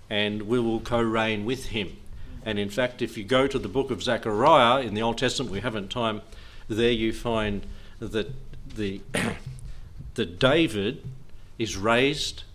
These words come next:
again, and in the book of Jeremiah, raised again, and is co-reigning with the Lord Jesus from Jerusalem over the Jews. And so it is interesting, and all the things that this brings up,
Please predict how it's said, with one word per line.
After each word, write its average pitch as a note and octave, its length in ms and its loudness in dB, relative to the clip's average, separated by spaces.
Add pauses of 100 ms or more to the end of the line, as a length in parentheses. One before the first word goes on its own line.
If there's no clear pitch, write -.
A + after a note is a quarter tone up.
(120)
again, B2+ 400 2
and A#2+ 180 2
in C3 80 2
the B2+ 80 0
book C3+ 160 -2
of C3+ 80 -2
Jeremiah, A#2+ 640 4 (240)
raised G#2+ 400 2
again, A2 480 0 (200)
and A2+ 80 -6
is G2 140 -2
co-reigning B2 1040 2
with D3 280 -2
the A#2+ 120 2
Lord B2 240 4
Jesus A2 540 0 (520)
from A2+ 440 2 (920)
Jerusalem G2+ 520 -2 (1120)
over G#2 400 -2 (520)
the G#2 140 -4
Jews. - 540 -4 (600)
And A2 140 -4
so D3 240 4 (260)
it C3 140 4
is C#3 140 2
interesting, C3 640 0 (280)
and A2+ 140 -2
all D#3+ 180 6
the D#3 120 2
things C#3+ 340 0
that G#2 160 -2
this C3+ 140 4
brings B2+ 340 2
up, G2+ 320 -2